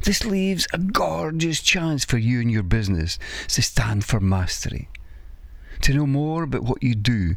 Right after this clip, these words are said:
than anyone else has ever done, than you can do, to dazzle by your acumen and skill, to leave us as your customers with tears,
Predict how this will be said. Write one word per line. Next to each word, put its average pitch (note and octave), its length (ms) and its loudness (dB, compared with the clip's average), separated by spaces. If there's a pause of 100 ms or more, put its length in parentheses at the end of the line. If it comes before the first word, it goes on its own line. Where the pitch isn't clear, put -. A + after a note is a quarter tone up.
(200)
than D#3 220 2
anyone F3 380 2
else D#3+ 340 -2
has C#3 140 0
ever C3+ 160 0
done, A2 480 0 (680)
than C#3+ 220 4
you D#3+ 180 0
can C3+ 240 0
do, C#3 260 -2 (400)
to D3 140 2
dazzle D#3+ 560 -2 (840)
by B2 120 6
your A#2+ 260 2
acumen G2 640 0
and F#2+ 160 2
skill, - 420 -2 (1200)
to D3 100 4
leave C#3 260 0
us C#3 320 -2
as A#2+ 160 0
your A2 120 0
customers F#2+ 540 -2 (300)
with - 140 2 (160)
tears, E3 840 0